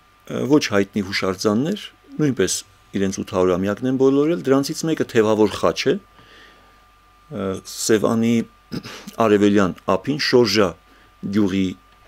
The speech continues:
մեջ, և երկրորդը Արագյուղի Իջևանատունն է, որ ցավոք հիմա շատ-շատ քայքայված վիճակում է, չնչին պա-, պատերի մնացորդներն են, որ միայն մեզ են հասել,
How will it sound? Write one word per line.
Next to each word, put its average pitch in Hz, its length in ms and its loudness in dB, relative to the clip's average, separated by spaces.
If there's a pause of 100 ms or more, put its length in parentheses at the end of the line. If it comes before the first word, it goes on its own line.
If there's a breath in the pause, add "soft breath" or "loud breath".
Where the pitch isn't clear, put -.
(400)
մեջ, 139 400 0 (680 loud breath)
և 135 480 4 (100)
երկրորդը 135 720 2 (1800)
Արագյուղի 123 580 -2 (200)
Իջևանատունն 110 840 0
է, 82 80 -10 (500 soft breath)
որ 113 240 -2
ցավոք 127 400 0
հիմա 110 360 -6
շատ-շատ - 500 -6
քայքայված 98 540 -4
վիճակում 110 540 -4
է, 143 100 -4 (140)
չնչին 117 460 -6 (240)
պա-, 107 400 0
պատերի 104 420 -2
մնացորդներն 95 720 -4
են, 92 80 -8
որ - 300 -8 (340)
միայն 98 240 -4
մեզ 98 200 -8
են 95 120 -8
հասել, 196 320 -2